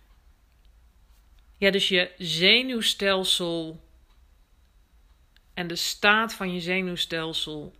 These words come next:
ehm, en de mate van onveiligheid, dat allemaal in kaart brengen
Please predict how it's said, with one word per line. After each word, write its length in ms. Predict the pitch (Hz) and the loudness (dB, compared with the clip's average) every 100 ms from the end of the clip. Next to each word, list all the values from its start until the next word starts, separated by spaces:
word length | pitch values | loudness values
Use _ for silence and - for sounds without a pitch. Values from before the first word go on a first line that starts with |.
| - | -20
ehm, 580 | - 156 156 156 - 151 - _ _ _ - - - - _ _ _ _ _ _ _ - - - _ - | -14 -10 -10 -10 -12 -14 -16 _ _ _ -20 -20 -20 -20 _ _ _ _ _ _ _ -20 -20 -20 _ -10
en 160 | 175 | -6
de 100 | 165 | -6
mate 400 | 156 175 202 208 | 0 4 4 0
van 160 | 185 180 | -8 -8
onveiligheid, 680 | 170 - 170 190 185 160 165 | -6 2 2 2 -2 -6 -4
dat 160 | 202 | -4
allemaal 380 | - 180 175 175 | -4 -6 -6 -6
in 200 | 170 165 | -8 -6
kaart 380 | - 196 208 - | 0 2 2 -2
brengen 520 | 165 170 160 151 151 | -8 -6 -6 -6 -8